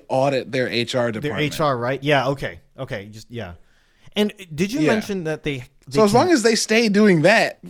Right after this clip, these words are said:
Speaker 1: cool. <laughs>
Speaker 2: Did you, did you mention that they also help unions form?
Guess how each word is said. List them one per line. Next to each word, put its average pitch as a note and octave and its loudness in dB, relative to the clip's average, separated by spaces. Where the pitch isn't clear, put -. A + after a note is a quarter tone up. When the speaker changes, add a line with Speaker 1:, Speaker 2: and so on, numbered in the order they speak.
Speaker 1:
cool. - -6
<laughs> - -8
Speaker 2:
Did F3+ 0
you, G#3 -4
did F#3 -4
you A#3 -2
mention G#3 -4
that G3 -4
they D#3 -2
also C#3+ -6
help - -6
unions C3+ -4
form? C#3+ -10